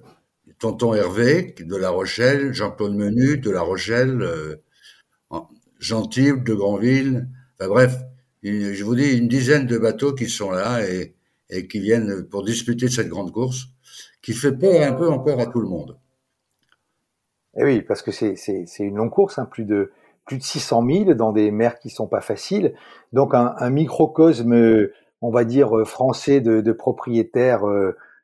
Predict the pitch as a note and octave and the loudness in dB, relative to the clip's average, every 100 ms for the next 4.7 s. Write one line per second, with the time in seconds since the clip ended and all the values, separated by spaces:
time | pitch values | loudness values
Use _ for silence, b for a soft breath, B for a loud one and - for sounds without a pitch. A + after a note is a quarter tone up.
0 | - G#2 A2 A2+ C#3 A#2 D#3+ G#3+ C#3 B2+ | -2 2 2 2 4 6 6 4 0 -2
1 | B2+ A2+ G#2 G2+ G#2+ - A2+ A2 G2+ G2 | -4 -2 0 2 2 2 2 4 4 2
2 | F#2+ - _ _ _ - B2 A#2+ A2+ C3+ | -2 -6 _ _ _ 0 2 2 4 2
3 | A2+ - B2+ - A2+ - E3+ A3+ - C#3 | 2 -4 -6 -6 -8 -2 0 2 4 4
4 | A#2+ A#2 A2+ A2+ A2+ A2+ | 4 2 2 0 0 -2